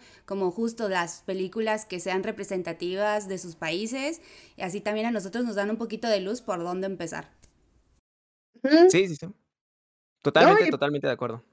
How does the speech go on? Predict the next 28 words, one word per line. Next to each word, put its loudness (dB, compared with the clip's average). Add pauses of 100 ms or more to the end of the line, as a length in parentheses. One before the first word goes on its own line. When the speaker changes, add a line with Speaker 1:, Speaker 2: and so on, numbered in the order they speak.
(100)
Speaker 2:
Sí, 6
nada 8
Speaker 3:
Continúa 6
Speaker 2:
más 6
Speaker 3:
ahora 4
Speaker 2:
es -2
Speaker 3:
sí. -6 (140)
<laughs> 2 (320)
Speaker 2:
<laughs> -4
agradecerles 8
también 8
que 10
por 6
sus 6
superchats, 8
por 6
quienes 6
nos 8
ven 8
en 8
cada 10
estreno, 8
porque, -2
pues, -10
ya 6
saben 6
que 4
nosotros 4